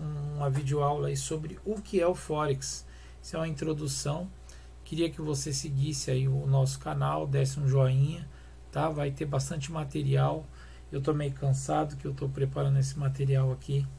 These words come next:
né? Desde a meia-noite e pouquinho, o notebook deu uns probleminhas, ficou desligando, ligando. Ele tá dando aquecimento, mas a gente vai resolver isso aí, tá bom, pessoal? Vou ter que fazer pelo desktop os próximos vídeos pra não ter esse problema.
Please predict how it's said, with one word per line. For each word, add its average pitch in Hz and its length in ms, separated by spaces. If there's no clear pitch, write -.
né? 135 140
Desde 151 340
a - 20
meia-noite 135 480
e - 60
pouquinho, 160 500
o 151 60
notebook 139 580
deu 139 160
uns 135 140
probleminhas, 135 640
ficou 147 140
desligando, 135 640
ligando. 151 520
Ele 131 100
tá 135 140
dando 135 220
aquecimento, 139 760
mas 131 560
a - 380
gente - 60
vai 135 140
resolver 131 340
isso 135 220
aí, - 160
tá 120 120
bom, 160 180
pessoal? 135 480
Vou 135 80
ter 139 140
que 135 60
fazer 131 240
pelo 135 220
desktop 131 760
os - 100
próximos 135 520
vídeos 156 280
pra 160 180
não 156 80
ter 147 100
esse 139 160
problema. 139 460